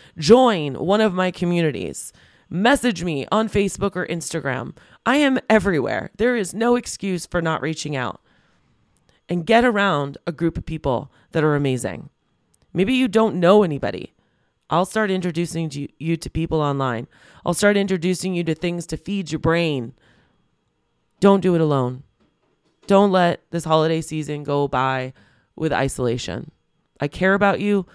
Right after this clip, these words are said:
I love you. And I'm here for you. This has been another episode of Bella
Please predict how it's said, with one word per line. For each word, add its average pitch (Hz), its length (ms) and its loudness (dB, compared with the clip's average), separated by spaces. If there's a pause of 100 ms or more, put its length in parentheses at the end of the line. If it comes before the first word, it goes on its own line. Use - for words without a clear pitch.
(260)
I 143 80 -6
love 160 300 4
you. 180 320 2 (340)
And 147 100 -2
I'm 139 100 0
here 160 180 4
for - 160 -6
you. 104 240 -6 (1300)
This 147 80 -6
has 151 60 -4
been 170 120 8
another 170 280 6
episode 143 500 0
of - 180 -14
Bella 139 380 0